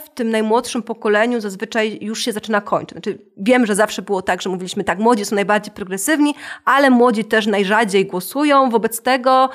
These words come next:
skupmy się na starszym elektoracie, który może i jest, nie wiem, bardziej liberalny, być może bardziej prawicowy,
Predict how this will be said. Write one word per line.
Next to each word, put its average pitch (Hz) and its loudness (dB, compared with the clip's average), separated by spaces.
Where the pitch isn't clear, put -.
skupmy 247 0
się 233 -4
na 214 2
starszym 220 -2
elektoracie, 214 0
który 254 -2
może 247 4
i 208 -4
jest, 196 -2
nie 180 -2
wiem, 170 -4
bardziej 190 2
liberalny, 196 2
być 170 -6
może 170 -6
bardziej 165 -4
prawicowy, 202 0